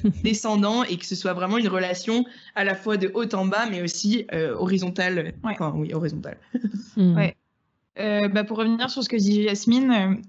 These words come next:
Speaker 3: ouais, cette question de communauté, enfin, moi, à titre personnel, ça fait des années déjà que je suis un peu fascinée par, euh,
Speaker 2: Mm.
Speaker 3: par ça et par, euh, toutes ces marques qui ont réussi justement à rallier autour de leur mission des milliers ou des millions de personnes,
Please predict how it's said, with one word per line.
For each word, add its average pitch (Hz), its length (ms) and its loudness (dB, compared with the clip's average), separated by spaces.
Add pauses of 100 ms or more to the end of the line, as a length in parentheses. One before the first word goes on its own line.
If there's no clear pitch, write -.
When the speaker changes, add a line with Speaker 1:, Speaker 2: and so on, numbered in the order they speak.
(420)
Speaker 3:
ouais, 220 100 2
cette 214 160 -4
question 262 280 -2
de 277 60 -2
communauté, 233 380 2
enfin, 254 180 0
moi, 220 200 6
à 247 60 0
titre 202 200 -8
personnel, 214 600 0
ça 202 140 -2
fait 208 120 -2
des 202 220 2
années 226 200 4
déjà 226 300 0
que 226 60 -10
je - 40 -12
suis - 100 0
un 190 60 2
peu 233 120 -2
fascinée 220 480 0
par, 196 220 -4
euh, 170 200 -2
Speaker 2:
Mm. 185 100 -2 (420)
Speaker 3:
par 196 220 -4
ça 240 300 0
et 233 80 -2
par, 190 260 -4
euh, 175 140 -4 (500)
toutes 220 160 -8
ces 240 140 -2
marques 233 360 -2
qui - 120 -8
ont 208 80 0
réussi 208 440 0
justement 220 560 0 (340)
à 196 120 0
rallier 226 400 0
autour 208 300 -4
de 208 100 0
leur 196 180 0
mission 247 360 2
des 208 160 2
milliers 240 540 4
ou 208 80 0
des 185 120 0
millions 247 440 4
de 196 240 2
personnes, 226 560 -4